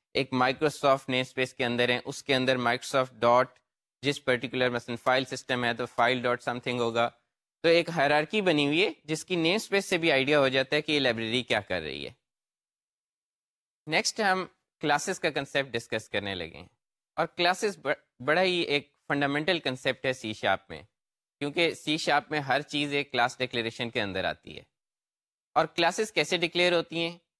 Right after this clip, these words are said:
ہم نے پہلے ایگزامپل میں ہیلو ورلڈ میں بھی دیکھا ہے، ایک کلاس نیم ہوتا ہے، اس کے آگے کرلی بریسز کے اندر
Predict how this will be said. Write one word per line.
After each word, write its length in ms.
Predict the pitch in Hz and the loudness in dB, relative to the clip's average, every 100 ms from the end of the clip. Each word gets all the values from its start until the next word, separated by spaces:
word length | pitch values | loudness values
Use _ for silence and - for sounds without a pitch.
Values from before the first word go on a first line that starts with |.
| _ 123 | _ -4
ہم 80 | |
نے 100 | 135 | -2
پہلے 340 | 127 127 127 131 | 0 0 0 -2
ایگزامپل 540 | - 127 113 107 123 | -4 -2 -2 0 -4
میں 160 | 127 123 | -4 -6
ہیلو 260 | 113 117 | -2 0
ورلڈ 220 | 127 127 123 | 2 0 -2
میں 100 | 117 | -6
بھی 120 | 120 | -6
دیکھا 280 | 107 - 123 | -8 -4 -2
ہے، 180 | 113 117 _ _ - | -2 -6 _ _ -2
ایک 260 | 170 170 | 0 0
کلاس 320 | 160 143 160 120 | 2 2 2 -2
نیم 240 | 135 175 | -2 -2
ہوتا 240 | 151 - | -4 0
ہے، 140 | 151 156 _ _ - | 0 0 _ _ -14
اس 140 | 190 | -8
کے 120 | - 165 | 0 2
آگے 280 | 156 180 | 4 2
کرلی 400 | 170 151 147 160 | 2 2 2 2
بریسز 380 | 143 135 - 151 | 0 -2 -2 -6
کے 120 | 151 | -2
اندر 220 | 127 127 | -2 0